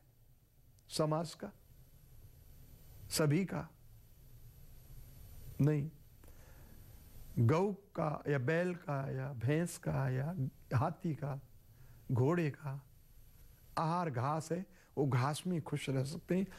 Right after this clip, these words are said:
स्वस्थ रह सकते हैं, बलिष्ठ रह सकते हैं, बुद्धि स्थिर रह सकती है। भाई, दूसरे तुम आहार करवाओगे तो वो बेकार हो जाएंगे। लोग घोड़े को भी जबरदस्ती मांस खिलाते हैं रेस में भगाने के लिए।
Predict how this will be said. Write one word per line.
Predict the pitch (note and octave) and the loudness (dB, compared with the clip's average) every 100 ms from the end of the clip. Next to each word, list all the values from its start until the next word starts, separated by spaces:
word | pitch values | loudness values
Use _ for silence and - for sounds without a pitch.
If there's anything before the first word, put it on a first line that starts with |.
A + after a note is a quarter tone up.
| - | -8
स्वस्थ | - G3+ F3+ - | 0 4 4 2
रह | C#3+ C#3 | 2 2
सकते | B2+ C#3+ E3 | 0 -2 2
हैं, | F#3 F#3+ - - A#2 | 2 0 -10 -2 2
बलिष्ठ | E3+ E3 - C#3+ | 4 4 0 0
रह | C3 | 2
सकते | A#2 - - C3 | 2 -4 -2 2
हैं, | C#3+ C#3 - - - | 2 2 -8 -8 4
बुद्धि | C3 D3 A#2 D3+ C#3 - | 6 6 4 4 4 0
स्थिर | - - D3+ | -2 2 4
रह | B2+ | 4
सकती | A2+ - - A#2+ | 2 -4 -2 4
है। | B2 D3 - - - - - - - - - - | 4 4 -4 -18 -18 -18 -18 -16 -18 -18 -10 4
भाई, | F#3 G3 | 6 6
दूसरे | D#3+ G3 A3 A3+ G#3+ | 4 4 4 4 4
तुम | G#3+ G#3 | 2 0
आहार | - F3 E3+ F#3 | 0 0 2 0
करवाओगे | E3+ F3+ A3+ A#3 F#3 C3+ - - - - - | 0 2 2 0 0 -4 -6 -18 -20 -20 -4
तो | - | 2
वो | F#3+ | 4
बेकार | E3+ F#3+ F3+ F3 | 6 4 2 2
हो | B2 | 2
जाएंगे। | C3+ B2 E3+ D3+ D#3+ - - - - - - - - - - - - - - - - - | 2 -2 -4 -8 -12 -20 -20 -20 -20 -20 -20 -20 -18 -16 -16 -16 -16 -16 -14 -14 -10 4
लोग | F#3+ F3+ | 4 6
घोड़े | D#3 F3+ G#3 | 6 6 4
को | G3+ A3 | 4 2
भी | A3+ | 4
जबरदस्ती | G#3 G3+ G3+ - G#3 | 2 2 0 0 2
मांस | F#3+ F#3+ - | 2 2 0
खिलाते | E3+ F#3+ - | -2 -2 -2
हैं | G3 A3+ - - - - - - - - | -4 -4 -12 -20 -20 -20 -20 -20 -12 2
रेस | D#3 F#3+ - | 4 4 2
में | F#3+ | 2
भगाने | C#3+ C3+ D#3 F3 | 2 4 2 0
के | D#3+ | -2
लिए। | F3 D#3+ | -2 -4